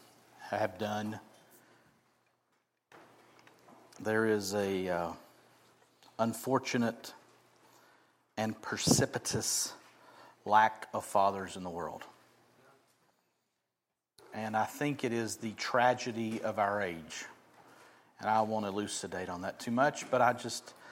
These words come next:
thank you guys. As, as I've thought about today, which we're not doing a Father's Day message per se,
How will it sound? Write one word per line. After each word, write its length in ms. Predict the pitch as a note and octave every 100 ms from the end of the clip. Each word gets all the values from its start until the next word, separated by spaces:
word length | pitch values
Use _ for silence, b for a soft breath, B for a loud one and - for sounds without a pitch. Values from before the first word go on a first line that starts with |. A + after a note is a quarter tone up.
| B B
thank 360 | - D3 D#3 -
you 100 | C3
guys. 460 | A#2 A#2+ A#2+ A#2+ A#2+
As, 120 | G#2+
as 220 | G#2+ A#2
I've 200 | A#2+ -
thought 200 | C#3 C#3+
about 440 | B2+ B2 A#2 -
today, 420 | - G#2 A#2+ A#2 A#2
which 240 | A2 -
we're 60 | A#2
not 180 | A2+
doing 160 | A#2 A2+
a 40 |
Father's 520 | G#2 - A2 A2 G#2 -
Day 200 | A2+ G#2
message 760 | G#2+ G2+ G#2+ G2 - - - -
per 140 | -
se, 460 | G#2+ - A2 G2 F#2+